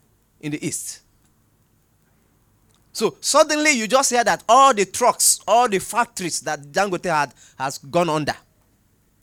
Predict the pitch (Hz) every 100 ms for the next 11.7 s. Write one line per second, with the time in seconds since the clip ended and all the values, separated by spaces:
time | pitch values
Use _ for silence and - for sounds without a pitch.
0 | _ _ _ _ _ _ _ _ _ _
1 | _ _ _ _ _ _ _ _ _ _
2 | - 339 226 311 - 285 285 262 233 202
3 | - 254 233 180 - - _ _ _ _
4 | _ _ - 190 190 - - - _ _
5 | _ _ _ _ _ _ _ _ _ _
6 | _ _ _ _ _ _ _ _ - 196
7 | 180 180 180 - 262 - 214 185 185 160
8 | 190 202 - 185 - - 190 151 101 -
9 | - _ _ _ _ _ _ _ _ _
10 | _ _ _ _ _ _ _ _ - 165
11 | 233 247 160 160 165 147 113